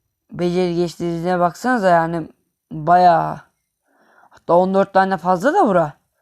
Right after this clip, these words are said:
Sağ kanat büyük ihtimalle, evet. Evet arkadaşlar.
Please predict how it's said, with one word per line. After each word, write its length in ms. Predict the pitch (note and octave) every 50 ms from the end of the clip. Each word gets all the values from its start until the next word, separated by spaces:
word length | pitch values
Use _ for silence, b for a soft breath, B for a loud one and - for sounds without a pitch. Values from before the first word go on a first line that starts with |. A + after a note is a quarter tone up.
| _ _ _ _ _ _ _ _ _
Sağ 320 | _ - - E3+ F3+ F3
kanat 300 | D#3+ E3+ E3 D#3+ D#3 -
büyük 80 | - D#3
ihtimalle, 400 | - F3 F3 F3+ F3+ E3 D#3+ E3+
evet. 420 | F3 E3+ E3 D#3+ D#3 - - - _ _ _ _ _ _ _ _ _ _ _ _ _ _ _ _ _ _ _ _ G#3+ _ _ _ _ _ _ _ _ _ _ _ _ _ _ _ _ _ _ _ _ _ _ _ _ _ _ _ _
Evet 240 | - E3 E3+ E3+ -
arkadaşlar. 580 | F#3 F3 E3 - F3 E3 - - E3+ D#3 C#3+